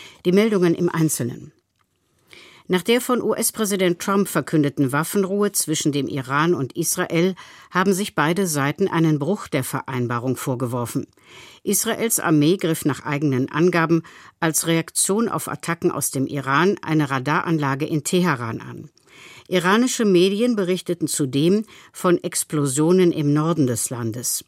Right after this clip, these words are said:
Der Iran bestritt, die Waffenruhe verletzt zu haben und erklärte, man habe die letzten Raketen Richtung Israel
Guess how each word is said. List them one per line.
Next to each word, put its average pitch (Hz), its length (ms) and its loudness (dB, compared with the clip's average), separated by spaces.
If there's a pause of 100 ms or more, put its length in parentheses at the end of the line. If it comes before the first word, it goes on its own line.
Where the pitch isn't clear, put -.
(120)
Der 160 160 -2
Iran 165 340 2
bestritt, - 600 -4
die 117 160 -6
Waffenruhe 135 480 -2
verletzt 147 440 -2
zu 147 140 0
haben 156 240 2
und 147 160 -2
erklärte, 160 580 -2 (400)
man 165 220 2
habe 190 220 2
die 160 100 0
letzten 185 420 -2
Raketen 160 520 -2
Richtung 131 340 -4
Israel 185 640 -2